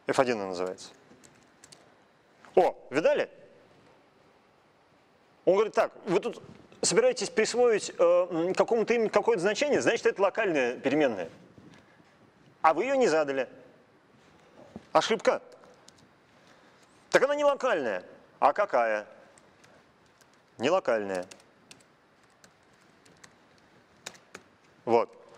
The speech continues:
Ключевое слово non-local, про которое, кажется, пытался объяснить, э, как-то давно, но, м, получилось не очень,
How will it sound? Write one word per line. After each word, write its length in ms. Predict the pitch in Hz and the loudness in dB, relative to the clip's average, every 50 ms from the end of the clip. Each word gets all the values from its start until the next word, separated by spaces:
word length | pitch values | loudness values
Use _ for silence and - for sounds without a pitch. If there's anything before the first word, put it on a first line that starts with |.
| - - | -10 -4
Ключевое 360 | - 147 156 147 190 208 190 | -2 0 2 2 2 2 2
слово 240 | - - 202 185 175 | 2 0 0 0 0
non-local, 440 | 180 190 196 220 269 277 - - - | 0 -2 0 0 0 0 0 -4 -4
про 160 | - - 151 | -2 -2 0
которое, 300 | - 170 170 190 185 175 | 0 0 0 0 -2 0
кажется, 260 | - 175 160 - - | 0 -2 -2 -4 -4
пытался 360 | - 180 160 226 233 - - | -4 -2 -2 0 0 0 0
объяснить, 460 | 139 123 135 135 - - 143 123 - - | -2 -2 -4 -6 -4 -2 -4 -4 -4 -6
э, 260 | 147 143 127 123 123 - | -2 0 2 2 2 2
как-то 280 | - 135 117 - - 113 | 2 0 0 0 -4 -2
давно, 480 | 104 123 120 131 139 123 110 104 98 | 0 0 0 0 -2 0 0 0 0
но, 220 | 101 117 143 151 156 | 0 0 0 0 0
м, 420 | 147 135 143 135 139 147 147 135 | -2 -4 -6 -4 -4 -4 -6 -6
получилось 480 | - - 135 139 - - 175 156 139 - | -4 -2 -2 0 2 2 2 0 0 -2
не 80 | 165 185 | -2 0
очень, 300 | 214 226 - 151 127 | 0 0 0 -2 -4